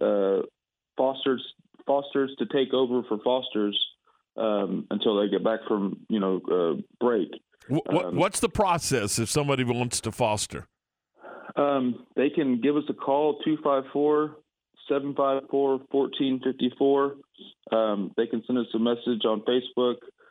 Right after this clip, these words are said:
Speaker 1: um, and, and, and ask us there, or you can just go to our website, H S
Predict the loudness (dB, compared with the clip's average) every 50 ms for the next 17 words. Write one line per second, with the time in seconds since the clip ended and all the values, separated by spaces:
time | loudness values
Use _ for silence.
0 | _ _ _ -4 -2 0 2 2 2 2 2 2 0 0 -2 -4 -8 _ _ _
1 | _ _ _ _ _ _ -4 -2 0 0 0 0 0 0 0 0 0 0 0 0
2 | 0 0 0 0 0 -2 -2 -2 -6 -6 -2 0 0 2 2 2 2 2 2 2
3 | 2 2 0 -2 0 -2 0 2 2 2 2 0 -2 -2 -2 0 0 0 -2 -2
4 | -2 -2 -2 -2 -6 -8 -4 -2 -2 -2 -4